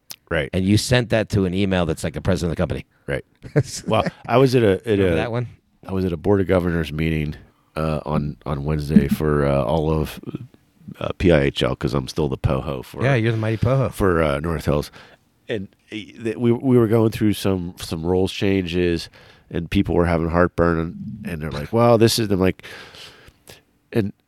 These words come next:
Speaker 1: and the wording that they had was, uh, something slash something. And they're like, "And then after that, there
Speaker 2: Oh,
Speaker 1: was
Speaker 2: yeah,
Speaker 1: a
Speaker 2: yeah,
Speaker 1: negative."
Speaker 2: yeah.
Speaker 1: And I said, "Well,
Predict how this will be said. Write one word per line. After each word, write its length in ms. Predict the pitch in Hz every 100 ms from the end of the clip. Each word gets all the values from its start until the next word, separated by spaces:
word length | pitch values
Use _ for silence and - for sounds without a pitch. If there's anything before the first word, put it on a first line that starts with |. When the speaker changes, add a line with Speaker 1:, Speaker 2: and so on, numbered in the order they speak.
| -
Speaker 1:
and 180 | 110 98
the 80 | 101
wording 460 | 110 143 156 139
that 120 | 110 104
they 160 | 98
had 320 | 92 92 92
was, 720 | 85 87 87 87 82 76 - - -
uh, 380 | - 90 80 78 -
something 720 | - 123 135 - 135 123 120 - -
slash 800 | - 113 104 101 98 95 - - -
something. 640 | - 98 87 - 80 78 - _ _ _ _ _ _ _ -
And 100 | 98
they're 100 | 90
like, 460 | 87 90 87 80 -
"And 160 | 104
then 180 | 95 95
after 320 | 101 101 - 90
that, 360 | 104 107 101
there 100 | 98
Speaker 2:
Oh, 60 | 92
Speaker 1:
was 140 | 90
Speaker 2:
yeah, 100 | 87
Speaker 1:
a 20 | 87
Speaker 2:
yeah, 60 |
Speaker 1:
negative." 320 | 107 92 82
Speaker 2:
yeah. 180 | 82 73 - _ _ _ _ _ _ _ -
Speaker 1:
And 80 | 101
I 60 | 92
said, 180 | 101
"Well, 460 | 87 95 92 87 87